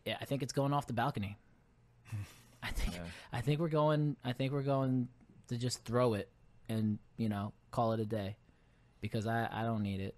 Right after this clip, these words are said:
Speaker 1: You know, I'll end up buying a nicer
Speaker 2: Got it for five dollars.
Speaker 1: I got it for five bucks,
Speaker 2: Yeah.
Speaker 1: you know?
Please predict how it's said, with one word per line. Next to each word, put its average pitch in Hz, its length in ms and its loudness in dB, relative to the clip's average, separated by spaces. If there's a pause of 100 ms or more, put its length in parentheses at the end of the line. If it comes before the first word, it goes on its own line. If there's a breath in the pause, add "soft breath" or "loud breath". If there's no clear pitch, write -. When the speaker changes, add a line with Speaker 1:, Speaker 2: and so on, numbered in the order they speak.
(240)
Speaker 1:
You 107 100 -2
know, 98 80 -2
I'll 101 240 -4 (240)
end 101 160 -2
up 95 80 -8
buying 95 220 -6
a 95 40 -8
nicer 95 440 -6
Speaker 2:
Got 120 120 0
it 92 80 -6
for 82 80 -16
five 69 280 -12
dollars. 71 380 -16
Speaker 1:
I - 60 -6
got 151 140 -2
it - 20 -2
for 156 100 -2
five 139 220 0
bucks, 87 460 -4
Speaker 2:
Yeah. 80 140 -4
Speaker 1:
you 101 60 0
know? 101 220 -2